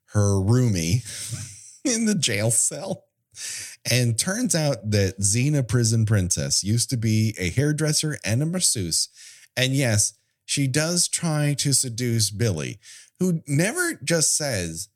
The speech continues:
"Hey, I'm not into this." <laughs> And I understand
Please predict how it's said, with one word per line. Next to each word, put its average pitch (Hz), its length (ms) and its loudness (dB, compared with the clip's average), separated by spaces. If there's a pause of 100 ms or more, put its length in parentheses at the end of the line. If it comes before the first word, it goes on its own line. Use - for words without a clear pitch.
(200)
"Hey, 95 500 -2 (840)
I'm 247 240 0
not 233 280 -2
into 170 340 0
this." - 640 -4
<laughs> - 40 -20 (800)
And 123 340 2
I 139 200 0
understand 180 920 0